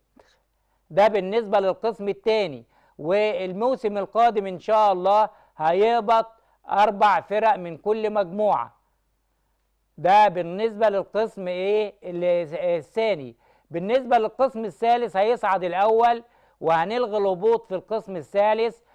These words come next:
وبكده يصعد المترقيين من القسم الرابع إلى القسم الثالث. ده وجهة نظر البرنامج ووجهة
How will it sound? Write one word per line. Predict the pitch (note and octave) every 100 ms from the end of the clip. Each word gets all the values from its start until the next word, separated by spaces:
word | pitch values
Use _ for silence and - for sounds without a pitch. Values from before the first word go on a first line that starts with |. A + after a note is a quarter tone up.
| _ _
وبكده | D3+ F3+ G3+ F#3+ F3+ F3 A#3 A#3 A3 F3+
يصعد | F3+ A3 G#3+ F3+ G3 F3 D#3+
المترقيين | F#3 F3+ E3+ F3 F3+ E3+ F#3 G3 A3+ A3+ G#3+ _ _ -
من | E3+ F#3
القسم | E3+ - A3+ - G3
الرابع | F3 G3 G#3 G3+ F#3+ F3
إلى | F3
القسم | - G3+ E3+ F#3+
الثالث. | D#3 - C#3 A2+ _ _ _ -
ده | D#3+ G#3 A3 G3+
وجهة | F#3+ A3+ A#3+ A3
نظر | G#3 A#3 A3+ G3+
البرنامج | F3+ F3 E3 E3+ G3 A#3 B3+ B3 _ _ -
ووجهة | D#3+ G#3+ A3+